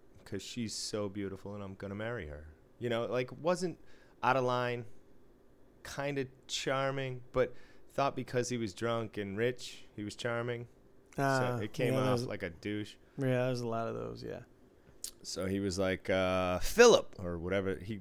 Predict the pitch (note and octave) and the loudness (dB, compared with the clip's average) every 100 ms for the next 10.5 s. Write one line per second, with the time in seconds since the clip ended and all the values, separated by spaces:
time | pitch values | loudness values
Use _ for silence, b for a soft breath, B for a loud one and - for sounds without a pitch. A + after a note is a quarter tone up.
0 | - A2 A#2 A2 F#2 F#2+ G#2+ G2 F#2 F2 | -4 2 2 2 0 0 0 -2 -4 -4
1 | D#2 D2+ D2+ D#2 E2+ E2 D#2 B B B | -4 -6 -8 -8 -6 -8 -8 B B B
2 | B B B - - - F2+ G2 A#2+ B2 | B B B -20 -20 -10 -2 4 4 4
3 | G2+ F2+ D#2 C2 B1+ - B B B - | 2 2 0 -4 -10 -14 B B B -14
4 | F2+ - D#2 F2 F2 E2 D2+ D2+ D2+ D2 | -12 -10 -8 -4 -4 -4 -6 -8 -8 -8
5 | D2+ A#2 C#3+ B2+ B2+ B2+ G2+ B B B | -8 -4 -2 2 2 2 0 B B B
6 | B B B - E2 E2 E2 D#2+ D#2+ D#2 | B B B -14 -10 -6 -4 -6 -4 -6
7 | D#2 - - B B B - E2 - F#2+ | -6 -10 -18 B B B -16 -12 -4 -2
8 | G2 G#2 E2+ B B B B - - E2+ | 0 0 -2 B B B B -18 -8 -6
9 | D#2 E2 D#2+ A2 C3 C3 C3 B2+ A#2+ A#2+ | -6 -6 0 2 4 4 2 2 2 0
10 | A#2 A#2 G#2+ G2 F#2+ | 0 0 2 2 0